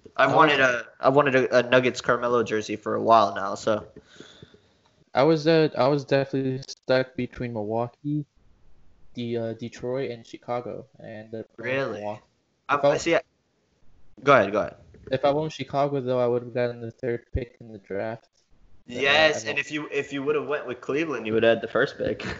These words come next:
Speaker 1: <laughs>
Speaker 2: Yeah, but I never would have gone to Cleveland. That's a that's
Speaker 1: Nobody, nobody wants to go to Cleveland. Um, I don't know, Mike. I think if I was in the East, I, I would have gone with the Raptors.
Speaker 2: Yeah, they're not bad too. I just wanted to keep it, uh, keep it in the country.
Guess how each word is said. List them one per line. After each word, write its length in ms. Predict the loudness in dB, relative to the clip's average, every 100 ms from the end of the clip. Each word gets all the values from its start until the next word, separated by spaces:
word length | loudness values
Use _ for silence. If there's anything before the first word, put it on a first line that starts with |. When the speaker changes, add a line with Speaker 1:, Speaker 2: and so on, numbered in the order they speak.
| -16
Speaker 1:
<laughs> 200 | -18 -2
Speaker 2:
Yeah, 120 | -2
but 100 | 0
I 40 | 0
never 140 | -2
would 100 | -6
have 40 |
gone 100 | -8
to 60 | -10
Cleveland. 380 | -8 -10 -10 -14
That's 180 | -14 -12
a 260 | -12 -12 -18 _ _ -12
that's 140 | -10
Speaker 1:
Nobody, 260 | -8 -6 -4
nobody 260 | 2 2 2
wants 220 | 0 -6
to 80 | -12
go 80 | -12
to 60 |
Cleveland. 420 | -10 -10 -10 -16 -20 -20 -2
Um, 300 | 4 4 4
I 80 | 4
don't 140 | 4 4
know, 120 | 2
Mike. 220 | 2 2
I 60 | 0
think 200 | 0 0
if 120 | 4
I 60 |
was 160 | 4 4
in 100 | 2
the 80 | 2
East, 340 | 2 0 2
I, 100 | 0 4
I 80 | 8
would 140 | 8
have 80 | 8
gone 180 | 4 2
with 120 | 2
the 60 | 4
Raptors. 520 | 2 2 -4 -4 -10 -20 _ _ _ _ _ -20 -20 -18 -18 -20 -20 -10
Speaker 2:
Yeah, 360 | -10 -8 -14 -16 -14
they're 120 | -10
not 180 | -10 -6
bad 240 | -6 -6
too. 240 | -10 -10 -8 -6
I 80 | -6
just 100 | -6
wanted 220 | -10 -12
to 40 |
keep 160 | -16 -10
it, 140 | -8
uh, 400 | -6 -8 -8 -10 -16 _ _ -16
keep 200 | -16 -12
it 120 | -14
in 80 | -14
the 60 | -18
country. 420 | -20 -14 -12